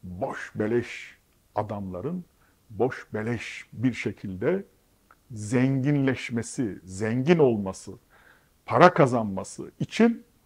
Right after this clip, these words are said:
halkın malının yağmalanmasına ses çıkarmayan, bunu teşvik eden, insanların katledilmesine ses çıkarmayan, hatta bunun için fetva veren insanlar Allah katında insanların en aşağılığı, en değersizi, en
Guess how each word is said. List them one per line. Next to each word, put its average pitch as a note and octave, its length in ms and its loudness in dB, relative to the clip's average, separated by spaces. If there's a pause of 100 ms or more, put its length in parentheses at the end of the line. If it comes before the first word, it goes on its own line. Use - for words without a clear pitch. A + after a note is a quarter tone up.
(120)
halkın C3+ 640 -2
malının A2+ 500 0
yağmalanmasına A#2 840 -2
ses - 220 -14
çıkarmayan, D#3 640 -4 (320)
bunu G2 160 -10
teşvik - 360 -10
eden, C3+ 420 -2
insanların C3 580 0
katledilmesine C#3 840 -4
ses - 260 -8
çıkarmayan, D#3+ 600 4 (280)
hatta A2 360 -2
bunun B2 220 0
için G#2+ 200 -8
fetva C3+ 440 0
veren A2 180 0
insanlar G#2+ 600 -4 (400)
Allah A2+ 340 -6 (100)
katında A2 520 -6 (340)
insanların G#2 760 -10
en A#2 240 -6
aşağılığı, F#2 680 -10 (200)
en G#2 300 -6
değersizi, F#2 640 -10 (420)
en B2 360 -2